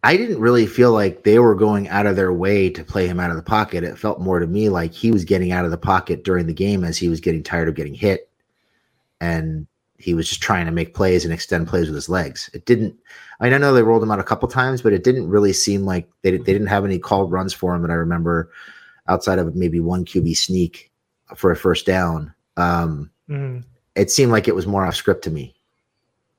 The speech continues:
Speaker 1: Do you agree with that?
Speaker 2: Yeah, yeah. I don't, I don't think they rolled him out as much. Um,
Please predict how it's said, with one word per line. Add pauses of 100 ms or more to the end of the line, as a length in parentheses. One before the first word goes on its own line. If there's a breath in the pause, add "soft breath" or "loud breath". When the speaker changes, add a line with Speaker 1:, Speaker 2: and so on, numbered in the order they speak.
(840)
Speaker 1:
Do
you
agree
with
that? (440)
Speaker 2:
Yeah,
yeah.
I
don't,
I
don't
think
they
rolled
him
out
as
much.
Um,